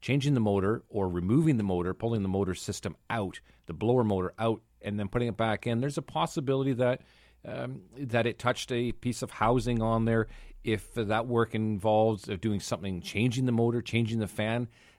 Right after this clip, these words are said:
sometimes that can be touching a piece of metal there. Even, I've even heard of, uh,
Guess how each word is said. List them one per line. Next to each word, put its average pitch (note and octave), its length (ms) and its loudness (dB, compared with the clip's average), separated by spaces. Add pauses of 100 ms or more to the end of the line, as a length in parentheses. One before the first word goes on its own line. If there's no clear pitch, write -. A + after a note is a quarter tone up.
(140)
sometimes A2 520 -2
that G#2 220 0
can B2+ 120 0
be G#2+ 120 -4
touching A2 320 -4
a G#2+ 40 -4
piece - 240 -4
of G#2 80 -4
metal G#2 240 0
there. A2 240 0
Even, E3 340 0
I've C3+ 180 -2
even C3 200 -2
heard A#2+ 220 0
of, A2 240 0
uh, G2 160 0